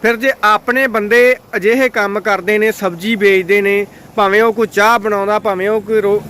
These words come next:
ਗੋਲ ਗੱਪਿਆਂ ਵਾਲੀ ਰੇਹੜੀ ਲਾਉਂਦਾ, ਭਾਵੇਂ ਉਹ ਟਿੱਕੀਆਂ ਵਾਲੀ ਰੇਹੜੀ ਲਾਉਂਦਾ, ਤੇ ਉਹਨਾਂ ਦੀ ਸਪੋਰਟ ਕਰਿਆ ਕਰੋ। ਆਹ ਮੈਂ ਤੁਹਾਨੂੰ ਦਿਖਾ ਸਕਦਾ, ਇਹਨਾਂ ਬਾਬਾ ਜੀ ਨੇ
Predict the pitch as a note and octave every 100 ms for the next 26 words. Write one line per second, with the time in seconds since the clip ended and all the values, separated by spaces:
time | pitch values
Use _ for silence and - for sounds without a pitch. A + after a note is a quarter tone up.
0 | F3 D3+ F#3+ G#3 G#3 - A3 G#3+ G#3 G#3+
1 | F#3 A#3 B3+ A3 G3 G3+ A3 F#3+ F#3+ G#3+
2 | G#3+ - G#3 A3+ A3+ A3 G3+ A#3+ G#3 F#3+
3 | G3+ G#3+ - - - - - A#3 B3 B3
4 | - - - - A#3+ C4 C4 B3 C4 G#3
5 | G3+ A3 A3+ G#3+ G3 G#3 A3 A3 A#3 A#3
6 | - - - G#3+ A3+ A3+ G#3 G3+ E3 E3
7 | F3 E3+ F#3 G3 E3+ F#3+ G#3 G3+ - -
8 | - - - G#3+ A#3 A#3+ F#3 F3+ G3 G#3
9 | G#3 G#3+ G#3+